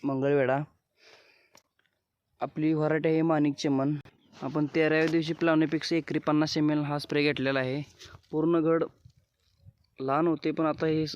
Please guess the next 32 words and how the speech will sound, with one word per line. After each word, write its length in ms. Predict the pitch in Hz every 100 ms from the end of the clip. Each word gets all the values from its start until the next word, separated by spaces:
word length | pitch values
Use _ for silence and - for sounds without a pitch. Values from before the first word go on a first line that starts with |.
| - -
घडाची 360 | 143 139 147
साईज 380 | 143 143 147 147 - _ - -
दिसत 320 | 135 135 147 147
आहे. 300 | 131 131 151 _ - - - - - _ _ _ _ _
एकही 380 | 156 160 - 180
बंच 340 | 165 170 156 170 151 -
वाया 340 | 151 151 147
जात 220 | 143 147 135
नाही. 300 | 151 135 120
प्लाव्हनिपेक्षा 720 | - 147 143 147 156 147 160
हा 80 | 151 - _ 139
अतिशय 400 | - 165 170 160
सुंदर 360 | 160 147 147
रिझल्ट 360 | 156 139 139 143
आहे. 500 | 131 139 160 - - _ _ - - - _ _ _ - - - - - - - -
आम्हाला 260 | 151 165
वाटत 180 | 175 165
होते 220 | 165 165
आपली 300 | 170 165 160
बाग 220 | 160 165 160 -
फेल 220 | 170 156
आहे, 380 | 151 147 143 165 - -
पण 100 | 156 -
फेल 220 | 165 165
काही 300 | 170 170 160
जात 200 | 147 151 151
नाही, 380 | 160 147 143 139
कारण 380 | 151 143 147 - -
कुंभार 280 | 160 147 151
सरांची 380 | 151 151 147 147
ट्रेनिंग 400 | 143 156 147 147
असल्यामुळे 500 | 143 147 147 147